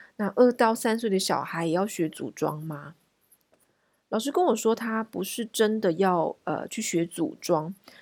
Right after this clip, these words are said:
而是要孩子呢，去学习找类似的零件，哦，还有去了解一个家具它组成背后面的逻辑。所以重点是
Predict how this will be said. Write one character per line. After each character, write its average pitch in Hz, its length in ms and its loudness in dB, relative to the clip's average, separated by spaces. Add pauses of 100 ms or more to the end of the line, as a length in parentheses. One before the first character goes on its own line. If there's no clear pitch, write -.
(160)
而 208 100 0
是 240 140 0
要 254 120 8
孩 190 320 0
子 208 280 -2
呢， 190 200 2
去 220 160 -4
学 170 360 -2
习 170 280 -2
找 151 320 0 (220)
类 277 220 2
似 240 180 -2
的 185 100 2
零 160 320 -2
件， 208 300 0 (400)
哦， 156 180 -12
还 - 140 -8
有 202 140 -2
去 180 340 -2
了 160 300 0
解 202 240 0
一 - 100 -4
个 175 160 -2
家 226 340 0
具 208 280 -4
它 196 240 -6
组 175 160 -4
成 160 200 -8
背 175 140 -2
后 180 160 -4
面 170 180 -4
的 151 80 -10
逻 151 320 -2
辑。 - 360 -8 (640)
所 269 140 -4
以 202 160 -2 (200)
重 254 260 2
点 175 180 -2
是 185 280 -2